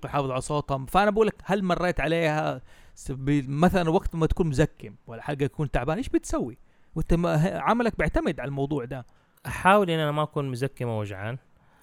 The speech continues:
Speaker 1: أيوة.
Speaker 2: أول شيء. بس لما يحصل أحيانا تتورط، يعني ما، ما فيها حل تاني، عارف ت-،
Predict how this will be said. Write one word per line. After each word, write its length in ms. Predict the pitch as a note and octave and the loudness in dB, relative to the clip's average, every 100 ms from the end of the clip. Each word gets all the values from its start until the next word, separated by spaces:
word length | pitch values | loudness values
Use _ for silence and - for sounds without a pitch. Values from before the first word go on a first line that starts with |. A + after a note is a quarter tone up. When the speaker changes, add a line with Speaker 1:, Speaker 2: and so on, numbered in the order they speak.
| D#3 | -2
Speaker 1:
أيوة. 240 | D3+ D3+ F3 | 4 6 6
Speaker 2:
أول 200 | A#2+ A2 | 4 0
شيء. 200 | G#2+ F#2+ - - - - _ - | -2 -10 -14 -20 -20 -20 _ 0
بس 340 | B2 - - - | 0 0 -6 -2
لما 420 | C3 C#3+ D3 D3 | 0 2 0 0
يحصل 540 | F#3+ - - G#3 G#3+ | -2 0 2 2 2
أحيانا 380 | E3 - G3 G3+ | -2 0 0 -2
تتورط، 540 | F3+ F3 F#3 C#3 G#2+ A#2+ | -4 0 2 2 -2 -4
يعني 160 | B2 | -4
ما، 400 | C#3 D#3 D3+ C#3 C3+ C#3 A#2 | 0 2 2 0 -4 -10 -12
ما 400 | - C#3 D3 D#3 | -14 -6 0 2
فيها 280 | D3+ D#3 C#3 | 2 0 0
حل 200 | - A#2+ | 0 -2
تاني، 340 | - A#2 G#2+ | -2 -2 -2
عارف 280 | G#2+ A#2+ B2 | -2 -2 -2
ت-، 420 | - B2+ B2 A#2+ | -6 -6 -4 -6